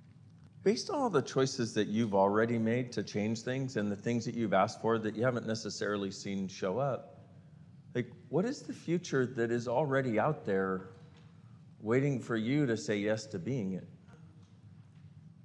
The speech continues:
And what if you could bring that here, closer, like, half the distance,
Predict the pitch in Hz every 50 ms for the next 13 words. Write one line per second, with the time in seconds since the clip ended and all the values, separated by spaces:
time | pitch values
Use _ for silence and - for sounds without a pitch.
0 | - - - - - - - - - - - - - - - - - - - -
1 | - - - 120 127 147 170 185 - - 170 151 - 139 113 123 123 127 123 110
2 | 104 107 120 143 139 - - - - - - - - - 101 95 87 87 104 104
3 | - - - - - - - - - - - - - - - - - - - -
4 | - - - - - - - - - - - 214 190 - - 104 - - - -
5 | - 101 101 95 90 - - - - - - 120 104 95 - - - 92 90 95
6 | 95 92 - 95 95 92 - - - - - -